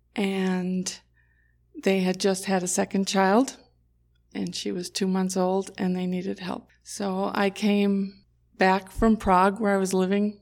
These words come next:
working with a church there, to help them with my grandson. And that was going well. We moved from New Hampshire to Arizona, and things were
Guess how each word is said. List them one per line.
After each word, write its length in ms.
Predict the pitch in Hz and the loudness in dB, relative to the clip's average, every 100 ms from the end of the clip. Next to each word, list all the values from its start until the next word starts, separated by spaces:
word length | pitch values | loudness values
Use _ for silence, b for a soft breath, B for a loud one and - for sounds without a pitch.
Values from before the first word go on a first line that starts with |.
| _ | _
working 400 | 254 196 - 190 | -10 -8 -6 -4
with 100 | 190 | -4
a 60 | 185 | -6
church 380 | 185 190 - | -4 -6 -6
there, 280 | - 190 190 - | -2 -2 -2 -4
to 240 | - 214 | 4 6
help 260 | 196 196 196 | 6 2 0
them 320 | 185 180 175 - _ _ _ | -2 -2 -6 -12 _ _ _
with 540 | 196 180 180 175 - - _ _ _ | -2 0 -2 -8 -18 -20 _ _ _
my 160 | - 175 | -4 -2
grandson. 640 | 175 175 175 196 190 - _ _ _ _ _ _ - | -2 -4 -6 -6 -6 -8 _ _ _ _ _ _ 4
And 720 | 208 208 208 208 202 202 202 190 B B B B | 6 8 6 4 4 2 0 -6 B B B B
that 200 | - 214 | 2 4
was 120 | 208 208 | 4 4
going 300 | 226 208 208 | 6 6 6
well. 440 | 202 208 240 247 | 8 8 6 2
We 120 | 214 208 | 0 2
moved 280 | 202 196 | 2 0
from 160 | - 202 | -2 0
New 100 | 202 | 2
Hampshire 460 | 202 202 196 214 208 | 2 0 0 0 2
to 60 | |
Arizona, 800 | 208 196 196 196 196 202 202 214 | 2 2 2 2 0 2 0 0
and 140 | 202 | -2
things 280 | 190 202 196 | -2 -2 -2
were 80 | 202 | -6